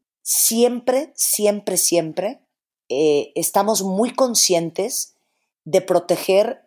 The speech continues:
los sentimientos, las emociones, el corazón y la relación por sobre todas las cosas. Entonces, creo que esa confianza de,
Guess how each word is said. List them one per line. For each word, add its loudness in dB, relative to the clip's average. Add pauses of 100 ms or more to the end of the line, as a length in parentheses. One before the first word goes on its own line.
los 0
sentimientos, -2
las 0
emociones, -2
el -2
corazón 0 (200)
y -2
la 4
relación 0
por -6
sobre -4
todas -6
las -6
cosas. -12 (360)
Entonces, -2
creo 2
que 0 (280)
esa 0
confianza 0
de, 0